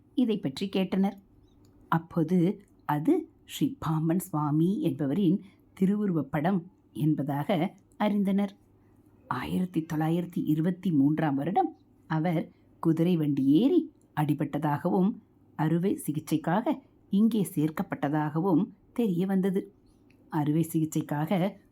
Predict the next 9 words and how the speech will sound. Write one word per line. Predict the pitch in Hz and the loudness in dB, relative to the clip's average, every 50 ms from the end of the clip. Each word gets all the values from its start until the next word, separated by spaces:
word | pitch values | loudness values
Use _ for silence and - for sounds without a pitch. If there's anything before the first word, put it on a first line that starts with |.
| _ _ - | _ _ 0
ஒரு | 165 156 156 156 151 160 196 - - _ _ - | 2 2 4 4 2 2 0 -2 -8 _ _ -4
நாள் | - 160 170 190 220 - - | 0 0 0 0 -2 -6 -6
குறிக்கப்பட்டதாம். | - 170 185 - 233 233 196 185 - 185 196 202 202 - - _ _ _ _ - _ _ _ _ _ - - - - - - | -4 -4 -2 -2 -4 -4 -4 -4 -4 -2 0 -2 -2 -4 -6 _ _ _ _ -20 _ _ _ _ _ -20 -20 -20 -16 -8 -4
அப்போது | - - - - - 151 151 151 196 180 170 202 190 - - _ _ _ | -4 -4 -4 -2 0 0 2 4 4 4 4 2 0 -4 -14 _ _ _
சுவாமிகளின் | - - - 165 156 175 190 208 220 - 202 180 170 147 147 | -18 -10 -4 -2 0 2 2 2 0 0 2 2 2 2 2
பக்தர்கள் | 160 151 - - - - - 175 185 151 | 0 -4 -4 -2 -2 0 0 2 0 -2
சிலர் | 139 - - 165 160 196 170 160 208 - - _ _ _ _ _ - | -2 0 -2 0 0 2 2 0 0 -4 -6 _ _ _ _ _ -12
சண்முக | - - - 175 170 190 208 226 226 226 208 - | -8 -4 -2 0 0 2 0 0 0 -2 -4 -6
கவசம் | - - 156 190 185 - - 202 151 | -6 -6 -4 -4 -4 -2 0 0 0